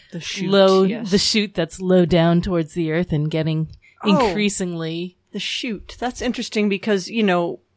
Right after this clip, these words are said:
Speaker 1: the letter nun means
Speaker 2: Mm,
Speaker 1: fish,
Speaker 2: mm.
Speaker 1: but another,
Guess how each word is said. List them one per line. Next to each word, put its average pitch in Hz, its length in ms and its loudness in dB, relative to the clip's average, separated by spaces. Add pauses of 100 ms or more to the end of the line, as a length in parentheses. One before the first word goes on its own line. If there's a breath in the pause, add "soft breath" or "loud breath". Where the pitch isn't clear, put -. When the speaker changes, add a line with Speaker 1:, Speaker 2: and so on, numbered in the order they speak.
(120)
Speaker 1:
the 185 200 -2
letter 180 580 2
nun 170 680 0
means 208 320 2
Speaker 2:
Mm, 320 100 -2
Speaker 1:
fish, - 540 0
Speaker 2:
mm. 311 260 -8
Speaker 1:
but 214 120 4
another, 220 720 2